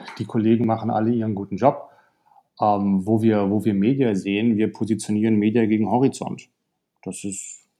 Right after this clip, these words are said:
glaub ich, ganz klar ersichtlich und das ist auch kein Geheimnis. Und, ähm, ja, also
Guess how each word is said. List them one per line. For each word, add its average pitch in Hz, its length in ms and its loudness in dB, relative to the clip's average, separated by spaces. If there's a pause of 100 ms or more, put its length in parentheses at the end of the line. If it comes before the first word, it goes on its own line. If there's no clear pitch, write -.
(140)
glaub 101 240 -6
ich, 98 180 -10
ganz 98 220 -6
klar 104 220 -4
ersichtlich 107 560 -4
und 98 40 -6
das 95 140 -6
ist 107 100 -8
auch 95 120 -8
kein 101 200 -8
Geheimnis. 107 640 -6 (640)
Und, 95 400 -4
ähm, 95 460 -8 (880)
ja, - 380 -4 (1160)
also 98 420 -4